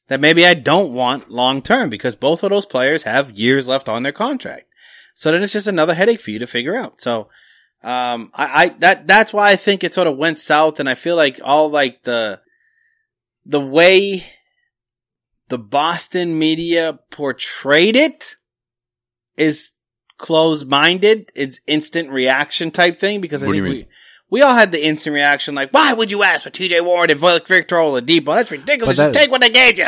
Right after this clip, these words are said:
Speaker 3: but that's just it, though. I think there was too many conflicting reports.
Speaker 1: Mm-hmm.
Speaker 3: I think Danny legitimately tried to sign Gordon Hayward for one hundred million dollars.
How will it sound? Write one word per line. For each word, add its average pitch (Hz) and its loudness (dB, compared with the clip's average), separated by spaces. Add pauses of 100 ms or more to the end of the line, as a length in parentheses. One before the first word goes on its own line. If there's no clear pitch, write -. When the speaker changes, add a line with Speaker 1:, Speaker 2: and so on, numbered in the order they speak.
(120)
Speaker 3:
but 139 -2
that's 151 0
just 143 -2
it, 165 0
though. 87 -6
I 127 0
think 160 2
there 147 8
was 147 4
too - 2
many 165 6
conflicting 135 0
reports. 117 0
Speaker 1:
Mm-hmm. 120 -18
Speaker 3:
I 156 2
think 160 2 (340)
Danny 147 4
legitimately 139 4
tried 139 2
to 123 -2
sign 143 0 (160)
Gordon 131 0
Hayward 139 0
for 107 -4 (220)
one 104 -10
hundred 123 -2
million 151 0
dollars. 113 0